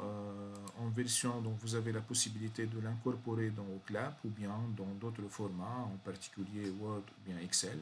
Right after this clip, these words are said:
Je vais l'exporter directement en version X M L pour que je puisse les intégrer, euh, dans la plateforme Moodle. Je vais choisir par exemple une version donc, euh, je vais l'exporter en version, euh,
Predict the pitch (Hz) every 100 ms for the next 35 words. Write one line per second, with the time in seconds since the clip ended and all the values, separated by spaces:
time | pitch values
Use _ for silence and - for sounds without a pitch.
0 | - - - - - _ _ 113 113 135
1 | 135 127 160 - - 127 120 123 120 113
2 | 113 113 113 117 117 113 113 113 113 104
3 | 110 107 - 117 113 107 - 110 - 95
4 | 98 147 170 - 110 104 110 104 110 123
5 | 123 110 110 113 110 101 107 107 110 -
6 | - - _ _ - 104 104 107 113 104
7 | 101 104 98 104 101 90 92 120 151 123
8 | 104 104 - 120 110 117 117 113 104 110
9 | 113 117 113 107 107 104 - 113 110 120
10 | 113 123 120 110 107 - 107 110 - -
11 | _ _ - 107 110 107 - 120 120 -
12 | 110 110 113 110 107 104 - 117 110 101
13 | - 107 104 101 95